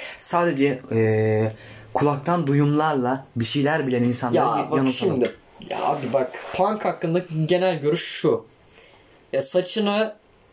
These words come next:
Speaker 2: her renge boyayıp işte kedi kesen insanlar oldu. Hatta bir anımı anlatayım. Bir gün, e, oturuyordum. E, sahilde bir bankta. Ben normalde siyah giyinirim çünkü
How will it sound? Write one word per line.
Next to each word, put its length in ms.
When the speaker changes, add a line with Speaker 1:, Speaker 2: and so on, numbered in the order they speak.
Speaker 2:
her 400
renge 380
boyayıp 580
işte 560
kedi 300
kesen 420
insanlar 720
oldu. 240
Hatta 380
bir 380
anımı 200
anlatayım. 520
Bir 120
gün, 320
e, 440
oturuyordum. 640
E, 840
sahilde 560
bir 120
bankta. 380
Ben 180
normalde 440
siyah 360
giyinirim 400
çünkü 520